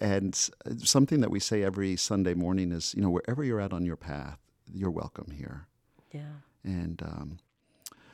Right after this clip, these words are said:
Speaker 1: so, yeah, so it's, I'm, I'm so grateful to be here and for us to get to spend time again
Speaker 2: Good.
Speaker 1: since Pride to, uh, to unpack some things.
Speaker 2: Yeah, I'm loving it. So what do you guys have going on over at Concordia right now? I know that we had talked about, um,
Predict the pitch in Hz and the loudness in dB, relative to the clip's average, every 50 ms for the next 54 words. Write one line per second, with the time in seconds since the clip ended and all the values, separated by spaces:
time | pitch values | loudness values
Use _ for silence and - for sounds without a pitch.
0 | - - - - 131 127 127 127 143 185 311 359 - - - - - 131 120 113 | -10 -4 0 6 6 8 8 8 6 4 4 2 2 0 2 4 6 8 8 8
1 | - - 220 - - - 175 202 247 - - - 156 190 233 - - - 143 127 | 6 2 0 0 2 6 8 10 10 8 8 8 8 8 8 8 8 6 4 4
2 | 117 117 113 113 113 - 123 110 117 98 110 123 160 220 - 110 90 80 78 78 | 6 8 6 6 6 6 2 2 4 4 4 4 4 4 2 2 2 2 2 0
3 | - - 98 92 87 87 - 92 98 - - - - 98 90 98 - - - 107 | -2 0 0 0 0 0 0 0 -2 -2 -2 -4 -4 -2 -2 -2 -2 0 0 0
4 | 98 92 - - 107 113 113 - 131 117 107 - 120 123 147 226 - 107 98 196 | 0 0 2 2 2 2 4 4 2 2 2 4 2 4 4 4 4 4 4 2
5 | 175 165 107 - - - - 117 123 147 143 101 80 92 98 - - - 101 95 | 4 2 2 2 0 -2 -2 0 0 0 0 -2 -2 -4 -6 -6 -6 -4 -2 -2
6 | 92 - 95 95 92 90 90 92 _ _ _ - - - - _ _ _ - - | -2 -2 -2 -2 -2 -4 -4 -8 _ _ _ -20 -20 -20 -20 _ _ _ -16 -10
7 | - - - 110 107 - 117 110 151 - - - 82 76 - 67 67 71 - 73 | -8 -2 2 2 2 2 2 -2 -2 -2 -2 -2 -2 -2 -2 -4 -6 -6 -8 -8
8 | - - 170 160 156 156 165 185 220 208 156 135 135 - - 147 151 160 160 156 | -6 -6 -6 -6 -6 -4 -2 -2 0 0 -2 -4 -6 -8 -8 -6 -2 0 2 4
9 | 160 175 190 202 214 196 160 147 143 139 135 - - - - 240 214 214 208 208 | 6 6 6 6 6 4 4 4 0 0 -2 -2 -2 0 4 6 8 10 10 10
10 | 208 202 196 185 190 208 247 302 392 480 440 440 381 349 330 - 330 294 - - | 10 8 6 6 10 10 10 10 10 6 8 8 6 6 6 4 2 2 4 6
11 | 285 277 277 269 240 - 240 254 254 254 - - 240 240 233 240 226 208 - - | 6 6 8 6 6 6 6 6 8 6 8 8 8 8 8 8 6 6 6 2
12 | 240 233 214 233 208 220 392 370 269 175 147 147 151 139 - 170 165 165 165 170 | 0 0 2 4 4 4 4 4 2 2 2 2 2 2 2 2 4 4 4 6
13 | 180 180 185 190 185 180 160 - 165 170 165 160 - - 165 170 165 - 175 156 | 6 8 8 8 8 6 4 4 4 2 2 2 2 2 2 2 2 0 0 2
14 | 165 160 156 156 156 - - - 160 151 151 147 117 87 85 - 143 | 4 4 4 4 2 0 0 0 0 0 2 0 0 -2 -4 -6 -8